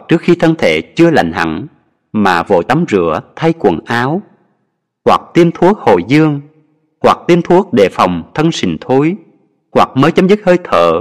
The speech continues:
đã tống vào nhà xác, hoặc ngay trong ngày đã tẩm liệm, hoặc mới hai ba ngày đã hỏa táng. Tất cả những việc làm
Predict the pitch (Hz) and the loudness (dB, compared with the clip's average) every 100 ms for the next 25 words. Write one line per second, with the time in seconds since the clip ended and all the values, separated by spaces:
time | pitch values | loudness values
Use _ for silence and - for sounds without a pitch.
0 | 135 _ 110 85 - 113 160 110 85 92 | -6 _ -4 -2 0 -2 0 2 0 0
1 | 85 76 - 135 160 - _ _ _ _ | -4 -6 -6 -4 -4 -8 _ _ _ _
2 | _ _ _ 117 - 151 165 170 127 92 | _ _ _ -2 0 0 2 2 2 0
3 | - - 90 90 - 98 147 95 80 76 | -4 -4 -2 -2 -4 -2 0 0 -2 -8
4 | _ _ _ _ _ _ 107 85 - 127 | _ _ _ _ _ _ -2 0 0 0
5 | 143 185 170 165 156 156 139 92 85 82 | 2 0 0 -2 0 0 0 -2 -4 -10
6 | _ 95 82 - 80 85 - 123 139 196 | _ -2 -2 -2 -2 -2 -4 -4 -4 -6
7 | - _ _ _ _ _ _ _ _ _ | -12 _ _ _ _ _ _ _ _ _
8 | _ _ 202 226 - 90 101 110 104 - | _ _ -2 0 -2 0 0 2 0 0
9 | 113 95 | 0 0